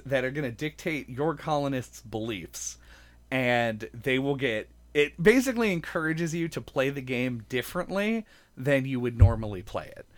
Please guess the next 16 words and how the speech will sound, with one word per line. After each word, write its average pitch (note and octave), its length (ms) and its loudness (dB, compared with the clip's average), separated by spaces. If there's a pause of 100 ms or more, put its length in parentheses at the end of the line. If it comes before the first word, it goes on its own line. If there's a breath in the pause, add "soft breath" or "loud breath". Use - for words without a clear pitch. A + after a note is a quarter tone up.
(260 soft breath)
So, A2+ 560 2 (640 soft breath)
and D3 140 4
it's C#3 160 -2
organized F#3 720 6
in D3+ 120 0
such - 280 2
a E3 40 -2
way B2+ 240 0
that A2+ 160 -6
it's, G#2 200 -6
like, G#2 320 -4
early B2+ 440 -2
game A#2 380 -4
stuff A2+ 400 -2
that's - 240 -8
like, E2+ 240 -10